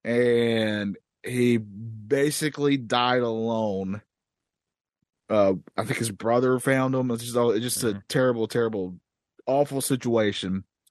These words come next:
Speaker 1: And the world of comedy kinda stops right there. It's just a sucky situation. It really sucks.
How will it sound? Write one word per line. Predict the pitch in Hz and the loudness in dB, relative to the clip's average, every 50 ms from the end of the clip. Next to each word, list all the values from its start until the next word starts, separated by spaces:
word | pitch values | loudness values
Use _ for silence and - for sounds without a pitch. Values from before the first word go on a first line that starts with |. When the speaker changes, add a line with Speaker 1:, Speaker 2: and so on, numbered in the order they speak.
| - _ _ _ _ _ _ _ _ _ _ _ _ - | -20 _ _ _ _ _ _ _ _ _ _ _ _ -6
Speaker 1:
And | - 127 147 151 | -2 -2 0 0
the | 160 | 0
world | 151 151 170 190 208 208 202 208 214 202 180 | 0 2 2 2 2 2 2 0 0 0 0
of | 139 202 214 214 180 | 0 2 2 0 0
comedy | - - 208 208 214 202 208 202 | -2 -2 -2 0 0 0 0 0
kinda | 190 202 208 208 208 202 | 0 2 2 2 2 2
stops | - - 214 220 247 247 - - | 2 2 2 2 2 0 0 0
right | 151 123 117 - | 0 0 0 -2
there. | - 110 101 92 90 92 | -4 -6 -4 -4 -6 -6
It's | 82 101 123 131 131 | -2 0 0 0 0
just | 147 156 - - - | 0 -2 -2 0 0
a | 180 185 180 175 | 2 2 2 2
sucky | 165 - - - 185 190 185 185 196 | 0 -2 0 2 2 0 0 0 -4
situation. | - - 196 170 170 180 180 185 190 202 196 190 196 196 190 - _ _ _ _ _ _ _ _ | -4 -4 -6 -4 -2 0 2 2 2 2 0 -2 -2 -2 -4 -4 _ _ _ _ _ _ _ _
It | - 110 113 | -6 -4 -2
really | 160 196 208 208 196 190 | 0 2 2 2 2 2
sucks. | 185 - - 190 190 190 202 196 - - - - - - | 2 0 2 2 2 2 2 0 -2 -6 -8 -8 -10 -14